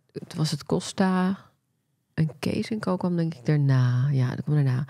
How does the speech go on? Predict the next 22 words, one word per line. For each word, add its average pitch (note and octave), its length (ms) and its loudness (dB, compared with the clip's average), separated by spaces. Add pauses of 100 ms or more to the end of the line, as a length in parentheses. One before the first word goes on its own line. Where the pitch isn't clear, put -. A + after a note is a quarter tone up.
(420)
Maar E3 120 2
dat D#3 80 0
was D3 120 0
heel D3 180 6
mooi. B2 500 0
Ja, - 380 2 (220)
het, - 280 -4
het - 160 -6
hele E3 420 2
traject D#3 360 0
van... - 160 -2
Ik F3+ 100 -4
wilde B3+ 160 0
ook D4 100 0
gewoon B3 200 0
graag G#3 240 0
bekend D3 560 -2
worden - 280 -6
en - 200 -4
zo. - 80 -10 (100)
En G#2 120 -4
als A#2 220 -6